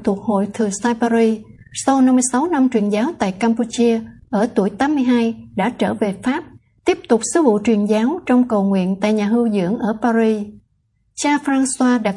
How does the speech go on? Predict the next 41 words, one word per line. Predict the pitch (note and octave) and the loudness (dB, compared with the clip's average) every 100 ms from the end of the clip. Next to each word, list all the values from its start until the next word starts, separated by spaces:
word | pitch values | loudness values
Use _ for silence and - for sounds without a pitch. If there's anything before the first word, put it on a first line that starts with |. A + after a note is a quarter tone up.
| - | 0
chân | B3+ A#3+ | 0 2
đến | A3 D4+ - | 0 -2 -2
Campuchia | A#3 A3+ A3+ A3+ A3 | -2 -2 -2 0 0
vào | A3 F#3+ | 0 -2
năm | G3+ A#3 | 0 0
một | |
nghìn | G3 F#3+ F#3+ | 0 -2 -2
chín | D4 D#4 | -4 -2
trăm | A3+ A3+ | -2 -2
sáu | C4+ | -2
mươi | D4+ | 0
lăm, | A#3 A3 G#3+ G#3 - _ _ | 2 0 -2 -8 -18 _ _
chỉ | - A#3+ | 0 2
một | C#4+ G#3+ A#3 | 4 0 2
năm | C4 B3+ B3 | 2 2 2
sau | B3+ | 0
khi | B3+ | 2
được | A3+ G3 G#3 | 2 0 -2
thụ | F#3+ F#3+ | -4 0
phong | A#3+ A#3+ | 0 2
linh | A#3+ A#3+ | 2 2
mục. | G3 - - _ _ _ _ - | 0 -4 -12 _ _ _ _ -2
Không | D4 | 2
biết | D4 F4+ | 2 2
gì | A3 A3+ | 4 4
về | G#3 G#3+ | 4 2
Campuchia, | G#3+ B3+ C4 B3 B3 B3+ A#3+ A#3 - _ - | 2 2 4 2 2 4 4 2 -8 _ -4
cha | B3 A#3+ | 0 0
bắt | D4+ | 0
đầu | A#3+ G3+ | 2 2
học | G3+ F#3 - | 0 -4 0
tiếng | B3+ E4 | 0 0
Khmer | - A3 A3 A3 G#3+ - - | 0 2 2 0 -4 -10 2
và | A3+ | 4
nghiên | B3+ C4+ | 6 4
cứu | C4 B3+ E4+ | 2 2 4
văn | B3 A#3+ | 2 2
hóa | B3 D#4 | 0 0
Phật | G#3 F#3+ | -2 -2
giáo | G#3 A3+ D#4 - | -2 0 -2 0
Campuchia. | A#3 A3+ A3 A#3 A3+ G#3+ | 0 0 -2 0 2 0